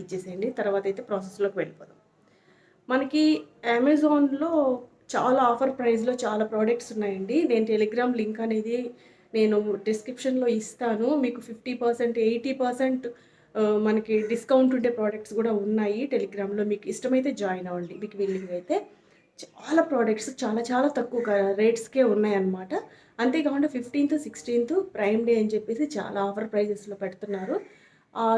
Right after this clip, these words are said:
టూ డేస్ మాత్రం కంపల్సరీగా Telegram-లో చూడండి, మీకు నచ్చిన ప్రోడక్ట్ ఏదైనా ఉంటే మీరు కొనుక్కోండి. ఓకేనా? ఇంకా ఆలస్యం చేయకుండా వీడియోలోకి అయితే వెళ్ళిపోదాం.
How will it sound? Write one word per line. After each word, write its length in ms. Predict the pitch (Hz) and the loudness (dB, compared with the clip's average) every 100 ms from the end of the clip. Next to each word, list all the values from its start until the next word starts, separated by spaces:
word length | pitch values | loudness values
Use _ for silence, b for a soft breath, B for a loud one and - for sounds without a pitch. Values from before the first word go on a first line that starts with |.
| 226 | 4
టూ 100 | 285 302 | 4 4
డేస్ 160 | 294 262 | 4 0
మాత్రం 180 | 277 311 | -2 -2
కంపల్సరీగా 600 | 233 214 220 226 208 294 381 - _ - | -2 -2 -4 -4 0 0 0 -6 _ -4
Telegram-లో 1200 | 226 202 226 233 214 202 202 - _ _ 202 220 220 | -2 0 0 2 2 0 -4 -12 _ _ -2 -2 0
చూడండి, 380 | 294 294 247 170 - 233 | 4 4 4 2 0 0
మీకు 140 | 240 226 | 2 0
నచ్చిన 240 | 220 254 247 | 0 -2 -2
ప్రోడక్ట్ 300 | 220 202 - 208 | -2 -2 -4 -6
ఏదైనా 220 | 208 214 214 | -4 -4 -4
ఉంటే 140 | 339 330 | -2 -2
మీరు 120 | 233 190 | -2 -8
కొనుక్కోండి. 440 | 180 - 160 160 - _ 233 | -16 -18 -20 -20 -20 _ -4
ఓకేనా? 260 | 262 311 359 b b b - | -2 -2 -4 b b b -10
ఇంకా 120 | 208 202 | -6 -4
ఆలస్యం 260 | 202 208 196 | -6 -6 -8
చేయకుండా 280 | 196 214 349 | -8 -4 -2
వీడియోలోకి 360 | 294 175 156 160 | 0 -2 -6 -8
అయితే 140 | 196 339 339 | -6 -2 -2
వెళ్ళిపోదాం. 380 | - - - | -2 -12 -20